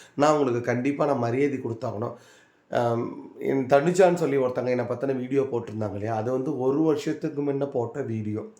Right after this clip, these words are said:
இப்ப வி கே ராகேஷ் பத்தி ஒரு வீடியோ நான் போட்டிருந்தேன். அதை பத்தி எடுக்க சொல்லிட்டாங்க. எல்லாருமே அந்த வீடியோவை நான் எடுத்துட்டேன். ரெண்டாவது, அந்த ஒரு வருஷத்துக்கு முன்ன போட்ட கதையை நீ பேசியிருக்க கூடாது கண்ணேன்னு சொல்லி என்னை வார்ன் பண்ணாங்க. திட்டுனாங்க கூப்பிட்டு.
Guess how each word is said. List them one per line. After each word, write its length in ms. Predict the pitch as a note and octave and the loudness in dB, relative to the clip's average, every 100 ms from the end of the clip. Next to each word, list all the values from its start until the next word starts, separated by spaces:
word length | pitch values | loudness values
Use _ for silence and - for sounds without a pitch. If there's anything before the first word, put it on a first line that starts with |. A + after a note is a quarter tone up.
| _ _ - _ C#3 | _ _ -20 _ -2
இப்ப 240 | C#3+ D#3 | 0 2
வி 220 | C#3 D#3+ | 2 2
கே 100 | F3 | 4
ராகேஷ் 440 | D#3 C3+ C#3+ C#3 - | 4 4 2 -2 -2
பத்தி 400 | B2 D3+ D#3 D#3 | -4 0 2 4
ஒரு 200 | C#3 C3 | 4 2
வீடியோ 220 | C#3 C#3 | 2 2
நான் 220 | B2+ A2+ | 2 0
போட்டிருந்தேன். 420 | B2 A#2 A#2 C3+ | -4 -2 -2 0
அதை 140 | C#3+ A#2 | 0 -2
பத்தி 220 | A#2+ C3+ | -2 0
எடுக்க 240 | B2 B2 | 0 -2
சொல்லிட்டாங்க. 680 | C#3+ C3 A2 A#2+ A2 B2+ - | -2 -2 -2 -2 0 -2 -2
எல்லாருமே 380 | A#2+ A#2 B2+ C#3+ | -2 0 0 2
அந்த 140 | C3+ A#2+ | 0 0
வீடியோவை 320 | B2+ B2+ A2+ | 2 2 2
நான் 180 | A2 A2 | -2 -4
எடுத்துட்டேன். 400 | G#2+ - A#2+ - - - - _ | -6 -6 -8 -10 -20 -20 -20 _
ரெண்டாவது, 720 | C3+ C3 E3 E3 D3 C3+ E3 D#3 | 0 6 6 6 4 2 0 0
அந்த 180 | C3 | 0
ஒரு 220 | B2+ C#3 E3+ | 4 6 6
வருஷத்துக்கு 500 | D#3+ E3+ E3+ D#3+ D#3 | 4 0 -4 0 2
முன்ன 140 | C#3 | 2
போட்ட 320 | C3+ C#3 B2+ | 2 2 0
கதையை 400 | - A#2+ C#3+ D3 | -2 0 2 2
நீ 80 | C#3+ | 0
பேசியிருக்க 560 | A#2+ C3 C3+ C3+ B2+ A#2 | -2 -4 -4 -2 -2 0
கூடாது 260 | A#2 A2 | 0 0
கண்ணேன்னு 440 | A2+ A#2 A2+ B2 B2+ | -2 -2 -2 -4 -4
சொல்லி 200 | B2+ B2 | -6 -6
என்னை 160 | A#2 | -4
வார்ன் 260 | G#2 G#2+ A#2 | -4 -4 -6
பண்ணாங்க. 500 | A2+ A2 A2 A2+ D#3+ - _ _ _ | -8 -8 -8 -10 -12 -16 _ _ _
திட்டுனாங்க 600 | C#3 A2 E3+ D#3 C3 A2+ | -8 -4 -2 0 0 -2
கூப்பிட்டு. 480 | - G#2+ - C#3 - | -4 -10 -10 -12 -12